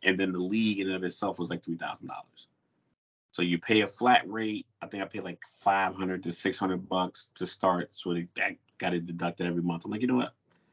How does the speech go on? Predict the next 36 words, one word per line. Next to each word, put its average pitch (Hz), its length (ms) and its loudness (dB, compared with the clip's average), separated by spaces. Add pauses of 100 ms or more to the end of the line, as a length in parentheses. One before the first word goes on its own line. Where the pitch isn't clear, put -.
(680)
We 113 100 10
got 101 140 6
a 90 60 0
whole 120 420 4
year 110 360 0
of 95 60 0
this." 95 420 -4
So - 160 -8
back 98 280 6
in 95 80 -4
August, 95 580 0
signed 92 340 -4
him 90 100 -4
up. 87 220 -6 (440)
I'm 90 120 -8
paying 90 340 -4
out, 87 240 -2
like, 85 260 -4 (300)
three 95 160 -2
hundred 87 200 0
some 87 180 -2
bucks 87 220 -8
a 82 60 -4
month. 85 340 -2 (640)
Just, - 340 -2
it 92 60 2
was 82 120 4
part 95 280 8
of 90 80 0
my, 90 180 0
my 87 220 -4
bills 98 500 0
that 92 160 -4
just 90 180 -8
came 90 280 2
out. - 160 -6